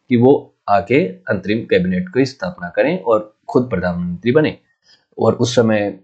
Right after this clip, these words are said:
प्रेसिडेंट कौन थे इंडियन नेशनल कांग्रेस के? नेहरू थे।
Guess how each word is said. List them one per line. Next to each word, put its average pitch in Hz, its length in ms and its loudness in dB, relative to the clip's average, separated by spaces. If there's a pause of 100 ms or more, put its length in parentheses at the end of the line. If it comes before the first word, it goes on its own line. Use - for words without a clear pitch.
प्रेसिडेंट 95 440 0
कौन 117 200 -2
थे 123 120 -6
इंडियन 117 220 0
नेशनल 117 240 -4
कांग्रेस 110 320 -4
के? 110 120 -20
नेहरू 95 400 -18
थे। 127 300 -20